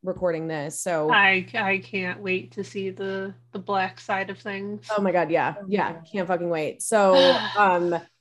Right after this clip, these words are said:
Speaker 1: so we have two of our first series that we're doing coming to an end. So we're, you know, it's kind of like open season, baby. We,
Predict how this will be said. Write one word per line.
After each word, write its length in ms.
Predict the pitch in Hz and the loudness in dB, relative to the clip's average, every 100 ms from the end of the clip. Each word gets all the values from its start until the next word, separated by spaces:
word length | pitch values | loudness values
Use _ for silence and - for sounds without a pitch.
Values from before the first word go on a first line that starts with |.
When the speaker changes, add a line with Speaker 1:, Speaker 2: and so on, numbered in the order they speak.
| _ - | _ -4
Speaker 1:
so 220 | - 269 | 6 8
we 440 | 214 202 254 247 247 | 8 2 0 0 0
have 340 | 233 233 202 | 0 0 -2
two 680 | - 277 269 254 254 240 226 | -6 0 2 2 4 4 4
of 140 | - 214 | 4 4
our 140 | 202 | 4
first 400 | 196 - 220 202 | 2 -2 -2 -2
series 460 | - 220 214 196 180 | -4 0 0 0 0
that 140 | 185 | -2
we're 160 | 170 180 | -2 -4
doing 380 | 202 240 208 190 | -2 0 0 0
coming 260 | 190 190 185 | 0 -2 -2
to 100 | 190 | -2
an 60 | 180 | 0
end. 220 | 175 170 | -2 -2
So 260 | 185 170 | 0 0
we're, 560 | 165 170 185 175 170 160 | 0 0 2 2 2 0
you 160 | 180 180 | -4 -6
know, 80 | 156 | -4
it's 160 | 170 | -6
kind 160 | - 180 | -6 -6
of 60 | 175 | -4
like 140 | 165 | -4
open 320 | - 175 185 170 | -4 -4 -4 -8
season, 340 | 180 214 170 | -6 -6 -2
baby. 460 | 160 165 180 185 - | 0 0 0 -2 -4
We, 340 | 208 208 196 | -2 0 0